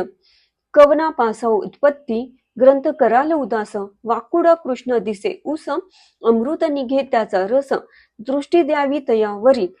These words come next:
तैसे माझे बोलणे, ज्यासी चाड श्री सद्गुरु स्मरणे, स्वीकारणार शहाणे, अनुभव-, अनुभविती एकचित्ते, ब्रह्मरसाची गोडी, अनुभविता फळे रोकडी, या बोलाची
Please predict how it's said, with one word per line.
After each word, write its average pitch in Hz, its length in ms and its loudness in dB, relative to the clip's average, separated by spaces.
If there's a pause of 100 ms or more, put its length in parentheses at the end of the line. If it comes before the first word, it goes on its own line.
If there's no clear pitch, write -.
(340)
तैसे 240 340 2
माझे 233 400 0
बोलणे, 262 680 -2 (320)
ज्यासी 262 360 2
चाड 285 340 -2 (120)
श्री 311 240 -2
सद्गुरु 220 460 -4
स्मरणे, 262 680 -4
स्वीकारणार 226 760 -4 (100)
शहाणे, 240 480 -4 (420)
अनुभव-, 311 480 0 (440)
अनुभविती 262 1000 0 (260)
एकचित्ते, 233 840 -2 (260)
ब्रह्मरसाची 262 840 0
गोडी, 254 420 -2 (400)
अनुभविता 254 840 0 (220)
फळे 240 240 4
रोकडी, 220 500 0 (420)
या 269 200 -2
बोलाची 269 580 0